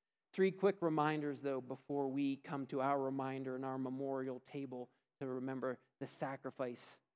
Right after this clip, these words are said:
of our Lord and Savior Jesus Christ. Let's just be reminded of three things. First, let us take from this story that fear is the beginning of wisdom. Fear is the beginning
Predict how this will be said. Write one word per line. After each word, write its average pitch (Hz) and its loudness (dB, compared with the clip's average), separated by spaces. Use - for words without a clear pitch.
of 131 -8
our 127 2
Lord 123 -2
and 127 -6
Savior 131 -2
Jesus 127 -6
Christ. 123 -6
Let's 160 2
just 170 -2
be 151 2
reminded 139 0
of 127 -4
three 147 0
things. 131 -4
First, 185 4
let 156 4
us 147 0
take 190 2
from 160 0
this 156 0
story 135 0
that 143 4
fear 127 2
is 135 -2
the 135 -6
beginning 127 -4
of 117 -16
wisdom. 120 -10
Fear 160 4
is 139 -6
the 143 0
beginning 135 2